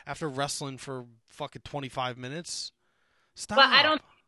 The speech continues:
Speaker 2: that is what they're saying. I don't think they want him to go through concrete and wood. I think they want them to get the ending of their shows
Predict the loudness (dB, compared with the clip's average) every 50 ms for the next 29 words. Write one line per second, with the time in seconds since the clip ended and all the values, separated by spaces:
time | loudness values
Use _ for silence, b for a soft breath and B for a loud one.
0 | _ 6 8 8 10 8 6 6 4 2 2 4 2 0 0 2 2 2 2 4
1 | 4 4 6 6 4 2 0 -2 2 4 2 4 4 6 6 6 4 2 -2 -2
2 | 2 2 2 2 0 -6 -8 0 2 2 2 2 2 -2 0 0 0 0 0 2
3 | 4 4 4 4 4 2 0 2 2 0 0 0 0 0 0 2 0 0 0 0
4 | 2 2 2 2 0 -4 -6 -8 -2 2 2 2 2 2 -2 -2 0 0 -2 0
5 | 0 -2 -2 -2 -2 -2 -2 -2 -2 2 2 4 4 4 2 -2 -6 -10 -14